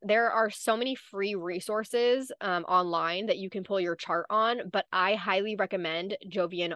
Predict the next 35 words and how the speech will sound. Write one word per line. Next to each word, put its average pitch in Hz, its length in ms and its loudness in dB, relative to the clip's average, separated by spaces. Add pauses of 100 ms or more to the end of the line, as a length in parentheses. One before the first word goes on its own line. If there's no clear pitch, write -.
Archive. 151 580 -6 (140)
Jovian 214 460 4
Archive 180 600 2
is 185 480 0
the 185 160 -4
best 190 500 -2
one 175 320 0
in 180 140 -4
my 170 260 0
eyes 170 420 0
for 196 240 0
beginners 170 760 -8
because 196 440 2 (260)
your 196 140 -2
human 233 260 -2
design 226 280 2
chart 233 280 2
is 202 100 -2
still 185 340 0
very 185 400 2
overwhelming. 180 760 -2 (340)
And 196 160 2
that 190 120 4
actually 214 300 0
leads 185 300 -2
me 180 200 -2
into 170 680 -2
my 175 240 -2
next 156 320 -4
kind 175 160 -6
of, 170 60 -6
like, 160 140 -4
little 170 240 -2
blurb 165 360 -2
about 160 360 2